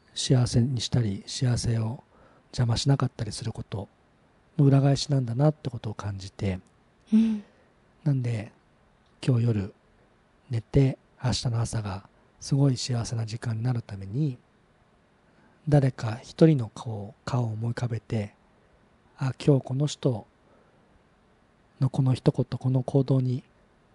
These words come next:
Speaker 1: ありがとうって言おう」とか、「あ、この人のことの幸せをちょっと考えよう」とか、一日の終わりをそんな時間にしたらいいのかなって思いました。
Speaker 2: あー、素敵。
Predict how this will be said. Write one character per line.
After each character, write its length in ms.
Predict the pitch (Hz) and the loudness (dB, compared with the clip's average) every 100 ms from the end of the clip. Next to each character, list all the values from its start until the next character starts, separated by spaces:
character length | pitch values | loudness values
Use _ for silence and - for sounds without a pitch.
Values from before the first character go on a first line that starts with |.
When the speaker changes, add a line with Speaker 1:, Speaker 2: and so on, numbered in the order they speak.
| - | -2
Speaker 1:
あ 80 | 135 | 4
り 120 | 131 | 4
が 100 | 127 | 4
と 140 | 120 | 2
う 40 | 110 | -2
っ 20 | |
て 220 | - 113 | -2 2
言 100 | 123 | 4
お 80 | 127 | 4
う」 20 | |
と 140 | - - | 0 -10
か、 220 | 90 - _ _ _ _ _ | -12 -14 _ _ _ _ _
「あ、 100 | 139 | -6
こ 120 | 135 | -2
の 120 | 139 156 | 2 2
人 440 | - 131 113 - _ _ _ _ _ - | 2 0 0 -6 _ _ _ _ _ 0
の 200 | 135 113 | 0 2
こ 100 | 135 | -2
と 120 | - | 0
の 100 | 123 | 0
幸 340 | 113 131 120 120 | 2 2 2 2
せ 140 | - | 0
を 80 | 117 | 0
ち 80 | - | 2
ょ 20 | |
っ 40 | 135 | 0
と 140 | 120 | -2
考 120 | - 120 120 120 | -2 0 2 4
え 60 | |
よ 120 | 123 | 4
う」 40 | 123 | 2
と 120 | - | -4
か、 220 | - - _ _ _ _ _ _ _ - | -14 -18 _ _ _ _ _ _ _ -8
一 180 | 143 139 | -2 0
日 260 | 143 165 | 2 2
の 80 | 151 | 2
終 80 | 117 | 2
わ 100 | 110 | 0
り 140 | 107 | 0
を 220 | 104 104 - | -2 -6 -14
そ 180 | - 151 | -2 0
ん 100 | 151 | 4
な 100 | 151 | 4
時 140 | 147 - | 2 0
間 220 | 147 143 | 0 0
に 100 | 143 | 0
し 80 | - | 0
た 120 | 135 | -2
ら 200 | 98 117 _ _ _ _ - | -2 -8 _ _ _ _ -4
い 100 | 135 | -2
い 40 | |
の 120 | 117 110 | -2 -2
か 120 | 123 | 2
な 140 | 160 | 2
っ 20 | |
て 240 | 160 - 98 | 2 -4 -10
思 140 | 95 | -8
い 40 | 90 | -10
ま 120 | 87 | -10
し 60 | |
た。 120 | - - - - - - - - | -14 -18 -20 -20 -20 -20 -20 -8
Speaker 2:
あ 680 | - 226 226 226 220 226 233 233 | -4 -2 -4 -6 -8 -10 -12 -12
ー、 20 | |
素 80 | - | -12
敵。 760 | 240 - 247 254 262 262 269 | -12 -10 -10 -8 -8 -8 -10